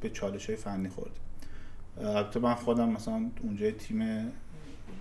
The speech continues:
حدود شش هفت نفره داشتیم که سامانه‌های مختلف توسعه می‌دادیم و ایده‌های مختلفی رو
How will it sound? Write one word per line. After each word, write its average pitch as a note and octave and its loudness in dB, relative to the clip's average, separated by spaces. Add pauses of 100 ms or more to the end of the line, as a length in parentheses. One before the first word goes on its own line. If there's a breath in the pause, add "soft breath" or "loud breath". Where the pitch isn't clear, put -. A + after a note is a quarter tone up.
(260)
حدود G#3 -4
شش - -4
هفت - -2
نفره G2+ 0
داشتیم A2+ 0
که A2+ -4
سامانه‌های G2+ -4
مختلف G2+ -4
توسعه G#2+ -4
می‌دادیم A#2+ 0
و A2+ 2
ایده‌های G2 2
مختلفی G2+ -4
رو - -4